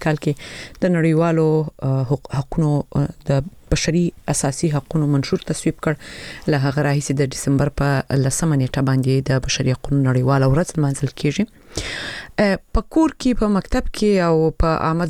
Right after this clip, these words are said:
ځایونو کې مسؤلیت د انسانانو بشري اساسي حق دی. آه، له غزني، آه، زموږ همکار، آه، امید، آه، زهیرمل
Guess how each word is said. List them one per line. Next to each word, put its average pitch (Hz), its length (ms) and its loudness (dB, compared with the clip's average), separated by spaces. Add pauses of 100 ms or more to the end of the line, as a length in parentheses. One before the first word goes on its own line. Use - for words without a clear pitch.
ځایونو 160 400 2
کې 151 240 2
مسؤلیت 143 640 0
د 151 140 2
انسانانو 143 560 0 (100)
بشري 143 380 0 (380)
اساسي 143 460 -2 (140)
حق - 240 -6
دی. 151 160 2
آه، - 960 -4
له 165 200 2
غزني، 202 340 2 (160)
آه، 156 180 2
زموږ 156 380 -2
همکار، 151 560 -2
آه، 139 260 -2 (140)
امید، 151 200 2 (120)
آه، 139 440 0 (220)
زهیرمل 147 480 2